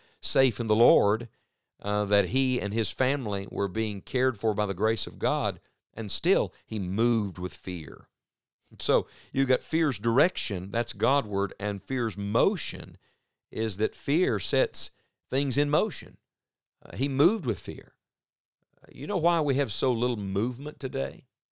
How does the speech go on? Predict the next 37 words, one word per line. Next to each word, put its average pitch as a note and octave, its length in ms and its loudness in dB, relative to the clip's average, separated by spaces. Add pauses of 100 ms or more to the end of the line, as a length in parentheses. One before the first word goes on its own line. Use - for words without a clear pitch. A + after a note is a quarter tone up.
(140)
Because G#2+ 300 0
there's G#2 140 0
so A#2 140 0
little G#2+ 200 2
of F2+ 40 -2
the F2+ 60 -2
fear A2 200 -2
of E2+ 120 -4
God. A2+ 380 -6
Do F#2+ 80 -12
you D3 100 -8
know - 380 -14
why D3 240 0
there A2 260 2 (480)
are G#2+ 60 -6
so C3 200 4
few A#2 320 -4
people C3 560 -4 (500)
who A2+ 60 0
are A#2 40 0
really B2 160 4
doing A#2+ 500 0
what A2+ 180 4
they A#2 100 6
ought A#2 260 4
to C3 60 -2
do? G#2+ 400 -2
It's - 140 -10
because A#2+ 380 -4
they A#2 100 -2
don't C3+ 220 -6
believe C3+ 480 -4
like C3 200 -4
they B2 100 -2
ought D3 180 0
to C#3 100 -6
believe. D3+ 580 -4